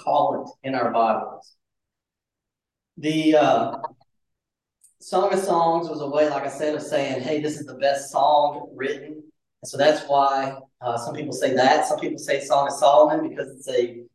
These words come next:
s-, poems that include Solomon in it. When you get down to when it takes place, the topic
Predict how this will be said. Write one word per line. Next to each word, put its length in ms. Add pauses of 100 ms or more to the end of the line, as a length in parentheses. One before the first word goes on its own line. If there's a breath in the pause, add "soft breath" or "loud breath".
(260)
s-, 280 (680)
poems 600
that 280
include 520
Solomon 560
in 140
it. 240 (1500)
When 200
you 640 (120)
get 260
down 220
to 440
when 420
it 360
takes 340 (100)
place, 680 (680)
the 600 (260)
topic 800